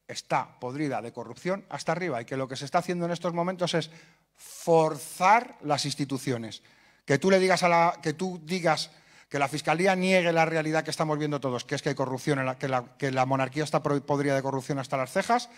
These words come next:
lo que está haciendo no es protegiendo a la monarquía en sí misma, lo que está haciendo es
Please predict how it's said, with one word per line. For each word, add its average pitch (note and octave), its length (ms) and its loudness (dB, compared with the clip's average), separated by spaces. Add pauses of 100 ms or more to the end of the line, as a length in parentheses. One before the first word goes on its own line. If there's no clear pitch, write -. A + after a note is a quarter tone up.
(200)
lo C3 120 -2
que - 80 -10
está - 160 0
haciendo G#3 380 2
no G3+ 160 6
es F3+ 80 2
protegiendo D#3 480 -2
a - 20 0
la C3+ 80 0
monarquía B2 640 0 (140)
en A#2+ 120 -8
sí B2+ 140 -4
misma, C#3 300 -4
lo A#2+ 100 -4
que A#2 60 -12
está C#3 140 0
haciendo F3 360 4
es G#3 100 2